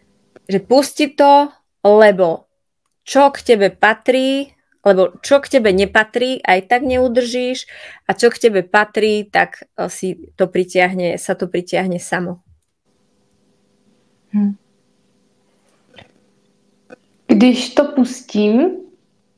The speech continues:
Speaker 2: pře-, cítím teď některé diváky, kteří si potřebují u-, u-, utřídit myšlenky.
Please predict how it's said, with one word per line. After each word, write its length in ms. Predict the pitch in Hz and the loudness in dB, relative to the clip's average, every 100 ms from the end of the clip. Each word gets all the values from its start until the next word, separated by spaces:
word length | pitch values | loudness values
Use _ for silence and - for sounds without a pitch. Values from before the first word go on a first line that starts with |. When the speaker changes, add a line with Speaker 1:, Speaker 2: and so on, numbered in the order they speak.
| _ _ _ _ _ _ _ _ - | _ _ _ _ _ _ _ _ -4
Speaker 2:
pře-, 200 | 254 202 | -2 2
cítím 300 | 254 254 254 | 2 4 2
teď 180 | 254 | 2
některé 340 | 240 233 247 240 | 0 0 2 2
diváky, 420 | 240 220 226 247 | 2 2 0 -2
kteří 300 | - 226 233 | -8 -8 -8
si 100 | 233 | -8
potřebují 440 | - 226 247 240 | -10 -8 -4 -2
u-, 300 | - 226 - | -2 -6 -6
u-, 460 | 220 220 214 220 214 _ _ - | -6 -4 -6 -8 -16 _ _ -10
utřídit 440 | 226 - 254 247 | -8 -4 -4 -2
myšlenky. 640 | 240 226 214 202 196 - | -4 -4 -6 -6 -8 -12